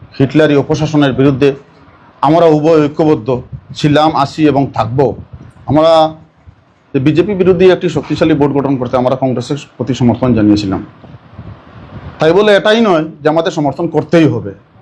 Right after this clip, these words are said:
এটাও নয়। আমরা কিন্তু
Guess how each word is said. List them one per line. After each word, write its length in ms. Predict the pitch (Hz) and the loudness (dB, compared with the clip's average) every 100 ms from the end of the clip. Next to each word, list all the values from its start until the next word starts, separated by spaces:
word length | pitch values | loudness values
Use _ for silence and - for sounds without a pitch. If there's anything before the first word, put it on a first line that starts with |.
| - _ | -20 _
এটাও 280 | 127 156 127 | -2 0 0
নয়। 220 | 98 87 - - - - - - - | -2 -8 -14 -20 -20 -20 -20 -20 -6
আমরা 480 | 127 165 180 180 180 - - - _ - - - - - - _ _ _ | -2 0 2 2 0 -6 -20 -20 _ -20 -20 -20 -20 -20 -20 _ _ _
কিন্তু 380 | 156 156 170 170 | 0 4 2 0